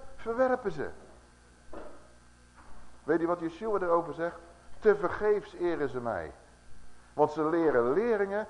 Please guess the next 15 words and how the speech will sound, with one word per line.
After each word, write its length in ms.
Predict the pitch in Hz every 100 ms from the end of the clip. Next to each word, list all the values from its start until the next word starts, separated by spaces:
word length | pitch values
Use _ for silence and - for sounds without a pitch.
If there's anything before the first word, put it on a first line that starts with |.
| -
die 160 | 151 160
geboden 420 | 143 135 131 147
van 160 | 185
mensen 420 | 226 247 240 - 165
zijn." 280 | 160 107 85 - - - - -
Je 100 | -
kan 180 | 185 226
toch 160 | 208 202
nooit 220 | 226 220
tegen 200 | 208 190
de 60 | 196
Heer 140 | 208
zeggen, 240 | 196 185
"Ja, 140 | 196 190
maar 180 | 190